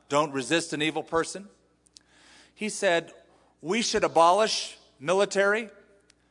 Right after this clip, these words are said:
we should abolish, abolish police and law enforcement because they resist evil." So to obey what Jesus said, not that he was a Christian, but to obey this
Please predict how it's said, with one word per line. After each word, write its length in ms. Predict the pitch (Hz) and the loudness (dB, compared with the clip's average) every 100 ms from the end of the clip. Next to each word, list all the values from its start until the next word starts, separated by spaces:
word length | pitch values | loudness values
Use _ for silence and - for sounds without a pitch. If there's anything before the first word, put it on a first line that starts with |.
| _ _ _ | _ _ _
we 140 | 160 165 | -2 -2
should 200 | 180 147 | -2 -2
abolish, 760 | 127 156 175 202 196 - - - _ | 2 4 4 0 -2 -8 -14 -20 _
abolish 440 | 151 170 190 - - - | 0 0 0 -4 -10 -20
police 760 | - 175 165 175 208 - - - _ _ _ _ - | -8 -4 -2 0 0 -2 -6 -10 _ _ _ _ -8
and 180 | 139 139 | -6 0
law 240 | 156 175 | 2 2
enforcement 640 | 170 - 165 143 - 170 | 0 -2 0 0 -4 -10
because 320 | 180 - 160 117 | -6 -4 -4 0
they 220 | 143 160 | 0 2
resist 600 | 170 185 120 143 147 - | 0 -2 0 -2 -2 -4
evil." 340 | 196 151 - - _ _ _ _ _ - - | -6 -6 -8 -14 _ _ _ _ _ -20 -18
So 240 | - 190 180 | -4 -2 0
to 220 | 185 170 | 0 -2
obey 340 | 135 156 185 | 0 2 2
what 200 | 226 220 | 2 -2
Jesus 480 | 143 185 202 160 151 | -2 -2 -2 -2 -6
said, 300 | - 202 156 | 0 2 2
not 180 | 135 135 | 0 -2
that 100 | 143 | -2
he 80 | 143 | -2
was 160 | 123 | -4
a 60 | 110 | -8
Christian, 500 | - 196 - 113 107 | -2 -2 -2 -8 -10
but 160 | 147 - | -10 -6
to 140 | 156 | -6
obey 320 | 139 156 185 | -2 -2 -2
this 340 | 165 143 - | -2 -2 -4